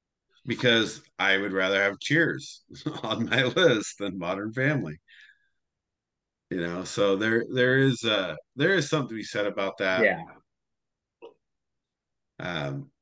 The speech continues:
Speaker 1: but it was a, it was a tough exercise, and I, you know, I'd love to hear anybody's thoughts on this in comments. Um, you know, I, I asked my sister,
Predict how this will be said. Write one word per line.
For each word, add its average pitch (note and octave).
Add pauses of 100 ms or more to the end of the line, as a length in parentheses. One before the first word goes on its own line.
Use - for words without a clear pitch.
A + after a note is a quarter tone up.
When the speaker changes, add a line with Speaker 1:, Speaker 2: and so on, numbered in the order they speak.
(140)
Speaker 1:
but C3+
it D3
was C#3
a, A2
it C#3
was F#3
a C#3+
tough C#3
exercise, G2 (680)
and B2+
I, G2+
you A#2+
know, G2 (540)
I'd C3
love E3
to D#3
hear D3 (1300)
anybody's B2
thoughts G#2 (100)
on G#2
this F2+
in F2+
comments. F#2+ (1900)
Um, C2+ (420)
you C3+
know, B2+
I, C3
I A#2+
asked A#2
my G2+
sister, G2